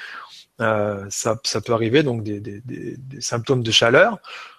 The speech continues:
On peut avoir donc de l'urine accrue ou, euh, des selles, euh, augmentées, des, euh,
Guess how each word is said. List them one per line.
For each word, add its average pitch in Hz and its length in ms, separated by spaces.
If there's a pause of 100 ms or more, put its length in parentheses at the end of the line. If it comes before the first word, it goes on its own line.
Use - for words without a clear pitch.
(160)
On 135 120
peut 139 180
avoir 143 340
donc 139 340
de 131 180
l'urine 156 400
accrue 165 520 (100)
ou, 160 240
euh, 135 120
des 127 140
selles, 147 380
euh, 113 400
augmentées, 135 720
des, 123 340
euh, 110 400